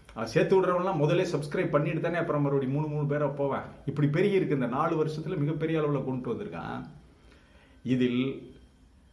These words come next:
இந்த வந்த ஒரு ஐந்தாயிரம், ஆறாயிரம் பேருமே கிட்டத்தட்ட ஒரு லட்சத்திலிருந்து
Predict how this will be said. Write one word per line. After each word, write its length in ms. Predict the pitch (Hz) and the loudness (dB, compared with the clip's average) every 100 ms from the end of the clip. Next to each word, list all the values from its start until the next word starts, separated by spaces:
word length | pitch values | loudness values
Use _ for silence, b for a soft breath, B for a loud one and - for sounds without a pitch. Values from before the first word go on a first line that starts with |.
| _ _ - - _ - | _ _ -20 -20 _ -10
இந்த 580 | 113 156 165 151 120 104 95 92 92 - - - _ - - _ _ _ _ - | -2 0 4 4 4 0 -4 -8 -12 -16 -20 -20 _ -20 -20 _ _ _ _ 0
வந்த 340 | 123 202 214 180 | 4 6 6 6
ஒரு 180 | 151 | 6
ஐந்தாயிரம், 600 | 135 165 170 160 151 139 | 6 4 4 6 6 2
ஆறாயிரம் 540 | 127 135 127 123 110 110 | 2 2 2 2 -2 4
பேருமே 760 | 143 147 113 117 127 127 - - - | 6 6 2 -2 -4 -4 -12 -14 -4
கிட்டத்தட்ட 400 | 160 180 160 170 | 0 0 2 4
ஒரு 260 | 160 180 | 4 4
லட்சத்திலிருந்து 540 | 165 - 147 143 160 | 0 0 0 2 2